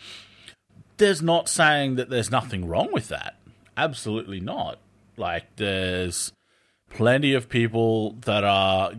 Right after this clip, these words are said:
giving amazing benefits to their clients using the evidence and the knowledge that someone else has developed. Whether they completely understand it or not, the benefits to the clients, similar to me changing my head gasket, is the same.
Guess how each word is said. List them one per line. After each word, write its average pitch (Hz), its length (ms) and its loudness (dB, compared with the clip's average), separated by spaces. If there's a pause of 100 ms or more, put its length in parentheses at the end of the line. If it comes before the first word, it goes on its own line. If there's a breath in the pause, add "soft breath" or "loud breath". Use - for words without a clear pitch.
giving 98 500 -2
amazing 113 720 0
benefits 98 800 -6
to 156 300 -4
their 127 200 2
clients 101 580 -8
using 180 380 -2
the 180 140 -2
evidence 139 800 2
and 123 180 0
the 123 60 2
knowledge 127 480 4
that 117 160 -8
someone 170 520 0
else 131 260 2
has 113 180 -4
developed. 107 720 -2 (460)
Whether 143 260 2
they 139 180 2
completely 120 640 -2
understand 113 540 -2
it 98 100 -2
or 92 80 -2
not, 104 380 2 (320)
the 123 100 -6
benefits 156 600 0
to 143 160 -2
the 139 100 -4
clients, 110 720 -4
similar 107 340 -4
to 117 140 -4
me 110 200 0
changing 107 440 -4
my 87 120 -4
head 151 220 -6
gasket, 87 500 -4 (360 soft breath)
is 147 260 -2
the 135 140 -6
same. 107 480 -4